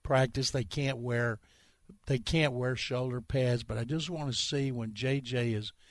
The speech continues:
rushing and they're not going full speed, they're using their hands and everything, how he moves his feet. And the one I really wanna see, and we can see him a lot 'cause they throw passes and they catch passes, is the tight end, Kahale Warring. And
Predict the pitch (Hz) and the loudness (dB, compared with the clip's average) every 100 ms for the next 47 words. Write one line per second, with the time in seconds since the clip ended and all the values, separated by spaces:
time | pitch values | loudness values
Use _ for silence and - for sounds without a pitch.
0 | - - _ 110 139 147 - 135 135 127 | -20 -20 _ 0 4 4 4 0 0 0
1 | 127 175 196 240 139 131 110 135 127 - | 2 4 4 2 0 0 -2 -4 -2 -2
2 | 131 127 117 120 139 131 120 101 127 131 | 0 0 -2 -4 -4 -4 -4 -4 -2 -2
3 | 135 127 127 123 - 127 131 120 120 123 | -2 -2 -4 -4 -4 -2 -2 0 0 -2
4 | 120 127 120 110 - - 135 131 - - | -2 -4 -6 -8 -10 -4 -2 -2 -6 -14
5 | - - - - - - 165 175 262 277 | -20 -20 -20 -20 -8 0 2 4 6 6
6 | 208 147 185 269 214 135 123 117 - 123 | 6 6 6 8 8 6 2 0 -2 0
7 | 113 120 135 - - - _ - 139 151 | 2 0 -2 -12 -20 -20 _ -2 2 4
8 | 147 - - 214 254 220 - - 131 123 | 4 2 0 4 4 4 4 2 2 2
9 | 190 165 110 107 127 - 123 123 123 - | 2 2 2 2 0 -4 -4 0 -2 0
10 | 165 160 - 151 160 - 117 117 113 107 | -2 0 0 2 2 0 -4 -4 -4 -2
11 | - 170 - - 113 107 - - 123 - | 0 2 2 -2 -2 -2 -4 -8 -10 -14
12 | - - - _ - 165 180 143 - - | -20 -20 -20 _ 4 8 8 6 2 8
13 | 190 208 185 160 151 - 156 160 165 156 | 8 8 6 4 2 0 4 8 8 6
14 | 143 147 113 107 - 156 143 | 2 2 0 -2 -8 -6 -6